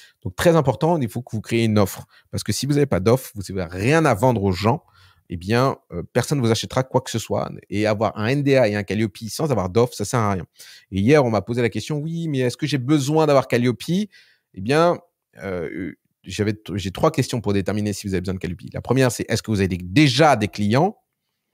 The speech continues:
Euh, si vous avez déjà des clients,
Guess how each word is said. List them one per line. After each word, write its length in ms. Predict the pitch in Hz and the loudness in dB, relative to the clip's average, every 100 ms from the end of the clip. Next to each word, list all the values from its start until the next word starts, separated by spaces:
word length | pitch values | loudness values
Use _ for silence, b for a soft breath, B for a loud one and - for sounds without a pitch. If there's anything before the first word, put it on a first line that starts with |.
| - b b b - | -20 b b b 0
Euh, 680 | 107 104 101 101 98 98 95 | 2 4 2 2 0 0 -4
si 300 | 90 - - | -6 -8 -4
vous 80 | 123 | 0
avez 100 | 123 | 2
déjà 240 | 135 135 | 2 2
des 140 | 139 131 | 0 -2
clients, 560 | - 135 127 127 110 | -2 -2 0 0 -2